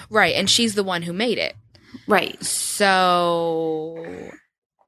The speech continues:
Speaker 1: I don't know. This is gonna be one of those episodes where I think at the end of it, we're all gonna be scratching our heads and going,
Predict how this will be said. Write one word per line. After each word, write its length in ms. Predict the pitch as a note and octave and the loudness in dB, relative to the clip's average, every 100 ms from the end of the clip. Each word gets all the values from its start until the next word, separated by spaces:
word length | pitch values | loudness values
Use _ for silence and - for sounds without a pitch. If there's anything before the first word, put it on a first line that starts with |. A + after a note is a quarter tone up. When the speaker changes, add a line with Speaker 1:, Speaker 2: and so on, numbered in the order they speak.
| _ | _
Speaker 1:
I 500 | - - F4 F4 E4 D4+ | -6 0 0 2 -2 2
don't 240 | B3 G#3 | 2 4
know. 280 | F#3+ E3 D#3 | 4 2 2
This 220 | G#3 A#3 | 2 2
is 100 | C4+ | 0
gonna 180 | C#4 C4 | 2 2
be 140 | B3+ | 2
one 140 | A3+ A3 | 4 6
of 80 | A3 | 6
those 140 | G#3+ | 4
episodes 580 | F#3+ G3+ F#3+ F#3+ F#3 F3+ | 2 -2 2 4 4 0
where 160 | F3+ | 0
I 100 | F3 F3 | 2 2
think 400 | F#3+ F3+ F3+ - - - | 0 0 -2 -14 -18 -4
at 140 | G3 F#3 | -2 2
the 120 | F3+ | 4
end 160 | F3+ F#3 | 4 4
of 80 | |
it, 140 | F3+ D#3 | 2 2
we're 120 | F3 | 4
all 140 | E3+ | 4
gonna 140 | F3 F3 | 2 -2
be 80 | E3 | -2
scratching 460 | - F3 E3 D#3+ | 0 0 0 0
our 100 | D#3+ | -2
heads 280 | D#3+ E3 D#3+ | 0 -2 -2
and 140 | D#3+ | -4
going, 300 | D#3 D3 D3 | -2 -2 -4